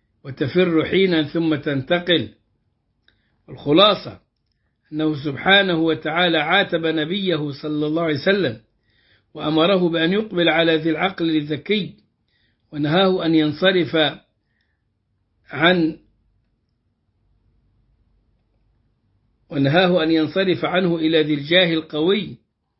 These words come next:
فإن الأول حي بطبعه، الثاني غائب عن حسه. وكان رسول الله صلى الله عليه وسلم بعد نزول هذه الآيات يكرم ابن أم مكتوم،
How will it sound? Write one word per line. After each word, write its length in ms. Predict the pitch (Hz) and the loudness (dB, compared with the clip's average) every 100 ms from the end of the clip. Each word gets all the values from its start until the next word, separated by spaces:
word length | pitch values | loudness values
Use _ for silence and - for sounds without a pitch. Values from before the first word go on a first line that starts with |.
| _ _ | _ _
فإن 340 | - 165 180 | -8 -4 0
الأول 480 | 160 175 185 165 160 | 0 2 0 2 0
حي 320 | - 175 170 | 0 -2 0
بطبعه، 600 | 156 147 139 185 160 131 92 _ _ _ _ _ _ _ | -2 -2 -2 -2 -2 -6 -8 _ _ _ _ _ _ _
الثاني 380 | 175 175 160 | 0 2 2
غائب 420 | 147 170 180 160 156 | 2 2 0 0 -2
عن 320 | 160 160 143 | 0 -2 -2
حسه. 440 | 175 - - 104 - _ _ _ _ _ _ _ _ _ _ _ - | -4 -6 -12 -14 -16 _ _ _ _ _ _ _ _ _ _ _ -16
وكان 380 | 131 180 196 180 | -2 2 4 2
رسول 400 | 175 151 196 190 | 0 0 -2 0
الله 440 | 175 185 180 - | 0 2 0 -2
صلى 220 | 165 160 | -2 0
الله 120 | 160 | 0
عليه 140 | 165 143 | -2 -2
وسلم 480 | 180 180 156 143 117 _ _ _ _ _ _ _ 160 | -2 0 0 -2 -6 _ _ _ _ _ _ _ -8
بعد 260 | 151 160 | -4 2
نزول 460 | 160 156 160 214 180 | 4 4 2 0 0
هذه 440 | 170 185 175 160 | 2 0 0 -2
الآيات 560 | 160 151 160 190 156 - _ _ _ _ _ _ _ _ _ - | -2 0 2 2 0 -6 _ _ _ _ _ _ _ _ _ -4
يكرم 480 | 202 - 180 175 170 | -4 2 4 4 0
ابن 340 | 175 170 160 | -4 -2 -2
أم 500 | 156 - 202 180 160 | -2 -2 0 2 0
مكتوم، 520 | 143 - 190 170 120 | -2 0 2 2 -2